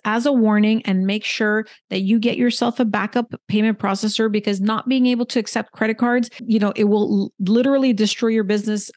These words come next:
overnight. So this is a huge problem for most businesses, and not having a backup is a major issue. Just like, you know, you would have backup servers and backup employees and backup things, a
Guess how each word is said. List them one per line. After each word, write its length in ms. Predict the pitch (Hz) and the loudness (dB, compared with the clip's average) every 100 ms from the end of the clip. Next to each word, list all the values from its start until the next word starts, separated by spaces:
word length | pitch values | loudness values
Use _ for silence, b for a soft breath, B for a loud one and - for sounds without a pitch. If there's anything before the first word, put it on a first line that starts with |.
| _ - | _ 0
overnight. 640 | 214 202 196 185 160 175 B B | 2 2 2 0 -4 -8 B B
So 180 | - 208 | -4 0
this 240 | 196 226 | 2 2
is 120 | 226 208 | 2 0
a 80 | 202 | 0
huge 640 | 196 - - 294 285 220 - | 0 -2 2 4 4 2 -4
problem 500 | 151 208 214 214 208 | 0 0 2 2 2
for 160 | - 190 | 0 0
most 300 | 190 185 170 | 0 -2 -4
businesses, 500 | 185 214 - 254 247 B B | -4 -4 0 -2 -2 B B
and 220 | 208 196 | 2 4
not 200 | 208 226 | 4 0
having 380 | 233 247 247 254 | -2 -2 2 2
a 40 | |
backup 640 | 208 226 240 - 175 185 B B _ - | 2 -2 -2 -2 -2 -2 B B _ -2
is 320 | 214 208 - _ | 0 0 -6 _
a 140 | 202 196 | -2 0
major 380 | 202 208 196 208 | 2 0 0 0
issue. 420 | 196 196 - 175 | 0 -2 -4 -8
Just 260 | 170 202 | -6 -4
like, 260 | 233 220 B B - | -2 -4 B B 0
you 120 | 202 | 2
know, 60 | 196 | 4
you 180 | 190 | 4
would 100 | 185 | 4
have 300 | 185 185 180 | 2 0 -2
backup 360 | 170 180 185 - | -2 -4 -4 -6
servers 640 | - 226 220 220 214 208 B B - | -2 0 0 0 0 -2 B B -4
and 220 | 185 170 | -2 0
backup 340 | 180 190 185 | -2 -2 0
employees 680 | 180 190 233 233 233 233 214 | 0 2 0 2 0 0 0
and 120 | 202 | -2
backup 300 | 185 196 196 | -2 -4 -4
things, 280 | 208 226 202 | -2 0 0
a 60 | - | -4